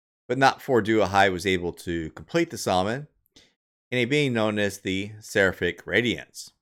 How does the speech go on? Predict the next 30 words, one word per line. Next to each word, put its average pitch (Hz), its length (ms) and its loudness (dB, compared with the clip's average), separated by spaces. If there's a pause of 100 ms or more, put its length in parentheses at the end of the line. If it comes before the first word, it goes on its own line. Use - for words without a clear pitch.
(160)
was 90 120 -12
summoned 80 280 -8
to 78 80 -14
the 73 80 -14
world. 92 340 -4 (2750)
Not 147 220 0
sure 185 160 2
what 143 160 4
else 117 200 4
to 117 60 -14
do, 110 460 2 (600)
Ben 131 140 2
was 117 140 -4
left 107 260 0
with 95 100 -12
little 95 140 0
choice 131 520 0 (100)
but 98 100 -14
to - 120 -14
try 117 260 4
and 87 80 -4
fuse 113 440 -4
with 90 140 -12
Seraphic 87 420 -2
Radiance 90 460 -4
in 92 80 -18
order 76 180 -14
to - 80 -16
stop 92 320 -4
it. - 160 -14